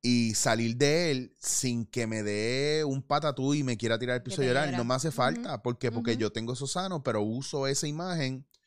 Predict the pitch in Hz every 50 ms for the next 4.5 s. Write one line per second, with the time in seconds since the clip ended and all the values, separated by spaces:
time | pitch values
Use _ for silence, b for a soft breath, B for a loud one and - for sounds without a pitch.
0 | b b b b b b _ - 113 107 107 98 104 101 104 104 110 113 123 127
1 | 135 139 131 - 160 160 156 - 123 113 107 110 107 113 117 113 - 131 127 -
2 | 160 170 165 - 147 120 123 117 110 104 - 107 101 101 95 92 - 98 95 98
3 | 110 117 110 127 123 120 - 127 131 135 151 170 165 135 104 90 92 110 151 160
4 | 151 - 107 98 90 - 92 87 -